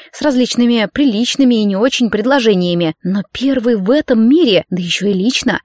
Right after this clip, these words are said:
У нас-то все ограничивались письмом на электронную почту. Над ним можно было спокойно подумать, несколько раз написать и стереть ответ,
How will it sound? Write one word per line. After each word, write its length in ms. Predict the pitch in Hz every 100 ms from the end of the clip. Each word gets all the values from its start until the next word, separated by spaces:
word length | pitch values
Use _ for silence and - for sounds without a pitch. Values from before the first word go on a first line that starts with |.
| _
У 100 | 202
нас-то 380 | 208 254 247 208
все 200 | - 220
ограничивались 640 | 208 226 233 - 208 202
письмом 380 | 208 - 277 339
на 100 | 220
электронную 480 | 226 - 233 214 269
почту. 460 | 226 185 - 185 - -
Над 200 | 214 202
ним 240 | 285 392
можно 260 | 240 202 196
было 160 | 185
спокойно 460 | 175 175 - 185 180
подумать, 760 | 160 165 196 330 311 233 -
несколько 380 | 262 - 185 -
раз 160 | 175 -
написать 480 | 170 170 - 170
и 40 | 160
стереть 360 | - 170 170
ответ, 440 | 160 - 214 339